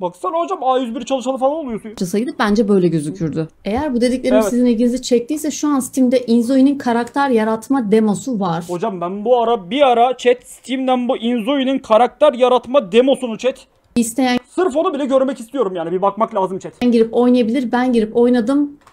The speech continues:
Speaker 1: Vallahi ben de oynayacağım chat bir ara.
Speaker 2: Bu kadar yıldır E A bizi Sims'e sömürürken
Speaker 1: Bir ara oynayacağım chat. Bir ara oynayacağım bu oyun. Bu oyun aklımızda olsun chat. Listede olsun bu oyun chat. Bir ara bunu oynayacağız. Okey mi? Okey. Arkadaşlar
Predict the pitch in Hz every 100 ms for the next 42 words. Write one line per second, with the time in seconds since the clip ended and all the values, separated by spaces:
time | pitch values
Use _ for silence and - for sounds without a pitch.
0 | _ _ _ _ _ - - _ _ _
1 | 190 208 202 214 208 196 190 180 175 170
2 | 165 - _ _ _ - _ _ - 214
3 | 294 269 247 233 226 247 220 214 233 214
4 | 226 247 226 226 240 226 226 233 254 247
5 | 254 254 269 233 240 226 220 214 185 196
6 | - 233 285 240 233 226 208 196 233 220
7 | 233 208 240 240 240 233 233 220 233 208
8 | 220 190 - _ _ _ _ - 185 254
9 | 226 - 302 320 294 285 311 277 247 240
10 | 240 269 254 269 247 247 247 233 233 220
11 | 277 - 226 294 269 302 311 - 220 208
12 | 165 _ - - _ 202 240 320 330 320
13 | 349